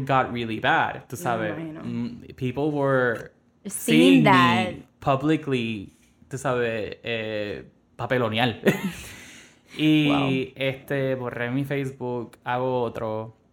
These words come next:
Speaker 1: Y pasa un tiempo y entonces conozco ahí a, yo, sa-, ¿sabes quién es? Y la nombro porque es la mejor persona del mundo y como que hasta el sol de hoy hablamos y la amo con cojones. ¿Sabes quién es Bárbara?
Speaker 2: Bárbara
Speaker 1: Torre.
Speaker 2: No, no...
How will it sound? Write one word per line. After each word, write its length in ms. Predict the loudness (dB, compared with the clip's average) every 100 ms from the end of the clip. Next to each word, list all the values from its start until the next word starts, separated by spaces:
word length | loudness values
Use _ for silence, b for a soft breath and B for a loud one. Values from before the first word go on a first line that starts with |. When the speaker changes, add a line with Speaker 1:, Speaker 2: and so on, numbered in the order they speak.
| _ _ _ _ _ _ -20 _
Speaker 1:
Y 100 | -4
pasa 220 | -2 -2 -4
un 80 |
tiempo 240 | -4 -4 -4
y 60 |
entonces 340 | -4 -6 -8 -8
conozco 480 | -6 -6 -6 -4 -2
ahí 720 | 0 -2 -4 -6 -8 -10 -16 _
a, 460 | -4 0 0 0 -2
yo, 80 | -6
sa-, 200 | -12 -10
¿sabes 220 | -10 -10
quién 180 | -8 -6
es? 440 | -6 -6 -6 -4 0
Y 60 |
la 100 | 2
nombro 320 | 4 4 4
porque 280 | 2 0 2
es 60 | 2
la 100 | 4
mejor 200 | 2 2
persona 340 | 0 2 4
del 100 | 4
mundo 420 | 4 4 2 2
y 180 | 2 -2
como 200 | -2 -2 -2
que 60 |
hasta 160 | -4 -4
el 60 |
sol 180 | -4 -2
de 60 | 2
hoy 60 | 2
hablamos 420 | 2 0 0 0
y 40 |
la 220 | -2 0
amo 140 | -2 -2
con 140 | -4
cojones. 400 | -4 -2 -2 -4 b b -2
¿Sabes 220 | 0 0
quién 160 | 2
es 100 | 2
Bárbara? 480 | 2 0 0 -2 -6 -14 _ _ -6
Speaker 2:
Bárbara 720 | -4 -2 -4 -2 -2 -2 2
Speaker 1:
Torre. 300 | 4 4 0 -6 -10 -14 -10
Speaker 2:
No, 480 | -6 -4 -6 -6
no... 180 | -8 -8